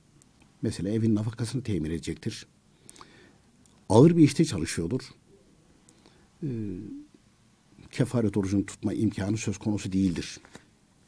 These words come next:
Ha, böyleleri için kitapta bir yol takip ediliyor. Buyuruyor ki, altmış fakire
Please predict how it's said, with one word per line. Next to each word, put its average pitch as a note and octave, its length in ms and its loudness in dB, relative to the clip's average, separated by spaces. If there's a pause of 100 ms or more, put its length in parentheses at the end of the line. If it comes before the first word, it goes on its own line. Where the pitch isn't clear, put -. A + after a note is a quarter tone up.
(760)
Ha, D3 160 0
böyleleri E3 400 8
için D3 180 0
kitapta F3+ 440 -2
bir D#3+ 60 -2
yol F3+ 380 4
takip - 320 -6
ediliyor. C#2+ 340 -6 (3000)
Buyuruyor C#3+ 320 4
ki, E3+ 260 0 (720)
altmış F#3 380 4
fakire C3+ 480 2